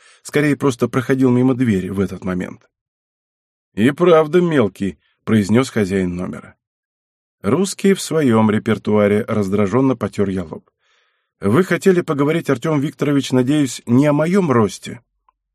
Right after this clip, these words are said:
"Нет, извини", — развёл руками старик и посторонился. Добрыкин Артём Викторович, шестьдесят семь лет, мастер стихии земли и бывший командир первого легиона клана Вятовых.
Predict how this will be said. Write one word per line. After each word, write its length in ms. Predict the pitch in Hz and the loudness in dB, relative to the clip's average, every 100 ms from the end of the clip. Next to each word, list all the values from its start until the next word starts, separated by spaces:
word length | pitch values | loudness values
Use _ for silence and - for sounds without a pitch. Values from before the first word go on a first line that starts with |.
| _ _ - | _ _ -4
"Нет, 560 | 104 127 117 92 - | 2 4 4 0 -6
извини", — 520 | 95 104 123 110 92 _ _ _ | -6 0 0 0 -2 _ _ _
развёл 320 | - 110 95 107 | -2 0 0 0
руками 320 | 135 95 92 82 | -2 -4 -6 -6
старик 480 | - 92 110 - - _ _ | -6 -2 0 -2 -12 _ _
и 60 | - | -8
посторонился. 800 | - - 90 87 85 - - - _ _ _ _ _ _ _ _ _ _ - | -8 -8 -8 -8 -10 -14 -20 -20 _ _ _ _ _ _ _ _ _ _ -14
Добрыкин 720 | 92 156 180 180 - 165 160 _ - | 0 2 4 2 2 -4 -4 _ -2
Артём 420 | 110 104 175 165 | -2 0 0 2
Викторович, 640 | 107 107 101 98 98 - _ _ | 0 0 0 -2 -2 -8 _ _
шестьдесят 560 | - 123 110 117 - 160 | -4 0 2 2 2 0
семь 240 | - 131 | 0 0
лет, 300 | 104 90 - _ _ _ | 0 -4 -12 _ _ _
мастер 440 | 104 127 117 123 110 | 2 2 2 -2 -4
стихии 420 | - 117 117 95 | -6 -6 -2 -2
земли 480 | 80 87 113 170 - _ _ - | -4 -2 0 0 -4 _ _ 0
и 100 | 120 | 2
бывший 400 | 131 190 - 143 | 2 0 0 2
командир 480 | 147 135 127 160 | 4 4 2 -2
первого 460 | 139 139 131 113 104 | 0 2 2 2 2
легиона 560 | 98 90 107 147 143 117 _ | 0 0 0 2 0 -2 _
клана 340 | - 113 104 101 | -2 2 2 0
Вятовых. 640 | 87 95 - 80 - - | -4 -8 -10 -16 -16 -20